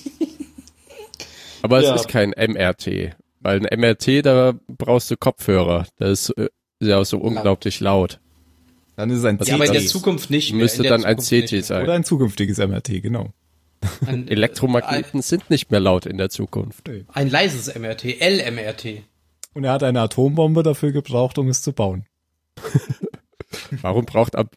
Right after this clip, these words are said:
Speaker 1: diesem Schiff an Bord jeder eine Atombombe für sein Hobbyprojekt?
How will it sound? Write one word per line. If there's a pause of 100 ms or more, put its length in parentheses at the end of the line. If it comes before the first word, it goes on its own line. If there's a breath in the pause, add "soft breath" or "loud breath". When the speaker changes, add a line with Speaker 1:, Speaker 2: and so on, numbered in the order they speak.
(160)
Speaker 1:
diesem
Schiff
an
Bord
jeder
eine
Atombombe
für
sein
Hobbyprojekt?